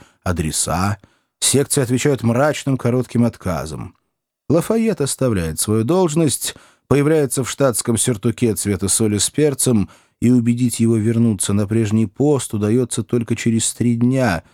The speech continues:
да и то неслыханными мольбами. Национальные гвардейцы становятся перед ним на колени, заявляя, что это не лесть, и они —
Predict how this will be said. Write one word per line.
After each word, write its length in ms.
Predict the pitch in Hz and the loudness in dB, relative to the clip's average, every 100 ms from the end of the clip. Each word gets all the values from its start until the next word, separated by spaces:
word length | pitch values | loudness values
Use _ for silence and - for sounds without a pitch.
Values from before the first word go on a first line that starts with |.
| _ - | _ -10
да 120 | 90 | -2
и 100 | 95 | -2
то 220 | 85 117 117 | 0 0 2
неслыханными 840 | 107 - 87 98 101 - 101 104 | 2 0 0 0 0 0 0 2
мольбами. 760 | 104 107 98 110 82 71 69 - _ _ _ | 2 0 0 -2 -2 -4 -6 -10 _ _ _
Национальные 560 | 87 87 104 127 117 117 | -4 0 2 2 2 0
гвардейцы 720 | 95 95 87 90 139 143 - | -2 -4 -4 -2 0 -2 -6
становятся 680 | - - - 82 104 104 - | -8 -8 -4 -2 -2 -2 -6
перед 280 | - - 80 | -6 -12 -4
ним 340 | 76 87 82 - - - | 0 0 0 -4 -20 -6
на 120 | 85 | -4
колени, 680 | 87 101 110 131 127 92 82 | -2 0 2 2 2 0 -4
заявляя, 500 | 78 87 90 104 101 | -4 -2 0 0 0
что 180 | 90 - | -2 -4
это 200 | 95 98 | -2 2
не 180 | 98 98 | 2 4
лесть, 520 | 107 151 139 110 - | 4 4 2 0 -6
и 40 | |
они — 320 | 90 98 110 | -2 2 0